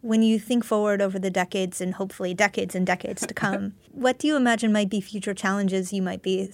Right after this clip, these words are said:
Speaker 1: psyched to, uh,
Speaker 2: Well,
Speaker 1: take
Speaker 2: you
Speaker 1: on?
Speaker 2: know, I, look, we thought at the last election, I'm, I don't think it'll come as a surprise to people, it was not the outcome we expected. And so we have continued to write about politics the way we did during the campaign, which was,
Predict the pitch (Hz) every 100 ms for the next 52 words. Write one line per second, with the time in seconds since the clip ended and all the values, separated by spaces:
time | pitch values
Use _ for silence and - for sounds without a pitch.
0 | - - - 196 190 - - - 190 185
1 | 185 190 202 190 - _ _ _ _ _
2 | _ _ 233 285 - 175 185 170 160 135
3 | 139 92 - 117 107 110 120 117 123 113
4 | 101 104 98 90 85 90 - 95 92 113
5 | 104 - 95 95 - 95 95 92 90 90
6 | 87 85 - 85 - 90 90 90 - 85
7 | 85 85 82 90 92 92 95 - - 98
8 | 95 98 95 120 120 - - - 101 98
9 | 92 98 92 92 92 90 90 92 92 87
10 | 90 - 92 101 107 95 87 90 92 92
11 | 87 87 87 - - - - - 120 104
12 | 98 92 - 98 98 92 90 92 87 87
13 | 85 - 87 87 90 69 62 82 87 -
14 | 80 80 82 -